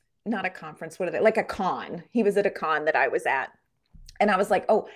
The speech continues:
hell yeah, I'm gonna stand in line to talk to the Fonz."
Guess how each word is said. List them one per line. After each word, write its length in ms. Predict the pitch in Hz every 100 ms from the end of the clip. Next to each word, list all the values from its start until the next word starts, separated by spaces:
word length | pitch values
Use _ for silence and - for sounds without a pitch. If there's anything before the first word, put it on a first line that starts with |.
| - _
hell 640 | - - 247 302 330 320 285
yeah, 380 | 233 202 180 -
I'm 180 | 202
gonna 200 | 190 180
stand 380 | 180 - 185 170
in 100 | 165
line 220 | 165 156
to 80 | 170
talk 260 | 180 160 -
to 80 | -
the 80 |
Fonz." 440 | 170 156 117 120